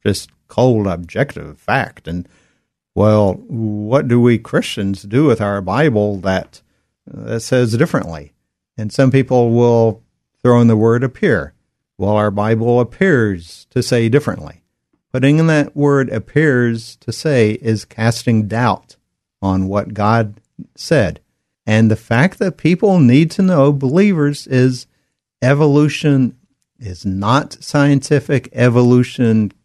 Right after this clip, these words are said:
is impossible. It never happened. It could not happen.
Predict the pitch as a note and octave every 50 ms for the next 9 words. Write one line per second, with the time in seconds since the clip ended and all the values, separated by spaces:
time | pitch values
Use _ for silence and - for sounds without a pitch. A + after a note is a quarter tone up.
0 | _ _ - - G#2 F#2+ E2+ F2+ E2+ E2 - _ _ C3+ D3 D#3 C#3 - E3 D3
1 | C3 C#3 C3+ B2 - F#2 F2+ F2+ F#2+ G2 G#2 G#2+ A#2 C3+ C#3+ C#3+ C#3 B2 C3+ D3
2 | C#3+ C#3 - D#3 C#3+ C#3 C3 A#2+ E2+ - _ - E2 F2 F#2 G2+ A2 B2+ C#3+ D3
3 | B2+ C3 B2+ - - C#3 C3 B2 -